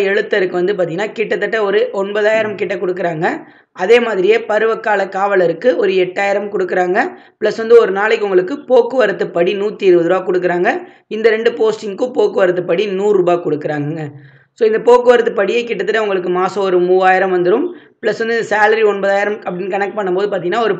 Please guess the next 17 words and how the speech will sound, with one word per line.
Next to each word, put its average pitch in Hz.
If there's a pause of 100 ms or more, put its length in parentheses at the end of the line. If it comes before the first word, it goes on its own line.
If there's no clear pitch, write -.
பன்னெண்டாயிரம், 196
ஒரு 240
பதிமூணாயிரம் 180
ரூபா 190
உங்களுக்கு 165
சேலரியா 170
இருக்குங்க. 143 (1900)
ஓகே, 185 (380)
இந்த 247 (120)
போஸ்டிங்ஸ்க்கு 254 (100)
யார் 202
யார் 220
விண்ணப்பிக்க 196
முடியும் 185
அப்படின்னா, 156 (220)
தஞ்சாவூர் 247 (100)
மாவட்டத்தை 190